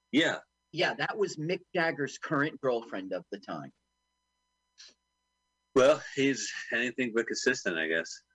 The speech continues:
Speaker 2: It, it was a different time and place, a different era. Things like that were
Speaker 1: Uh,
Speaker 2: permitted.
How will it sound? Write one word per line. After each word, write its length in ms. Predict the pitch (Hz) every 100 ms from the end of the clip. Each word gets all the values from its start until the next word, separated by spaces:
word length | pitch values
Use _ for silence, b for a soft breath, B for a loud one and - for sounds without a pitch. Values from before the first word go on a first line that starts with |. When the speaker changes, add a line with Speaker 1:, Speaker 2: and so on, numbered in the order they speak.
| _ _
Speaker 2:
It, 160 | 131 143
it 80 | 160
was 160 | 143 147
a 40 |
different 520 | 156 196 180 175 160 -
time 500 | - 139 139 139 127
and 140 | 104
place, 440 | - 123 113 117 -
a 40 |
different 360 | 110 117 120 107
era. 460 | 110 110 104 101 101 -
Things 180 | 131
like 160 | 123 117
that 160 | 117 87
were 100 | 110 -
Speaker 1:
Uh, 40 |
Speaker 2:
permitted. 480 | 104 98 87 87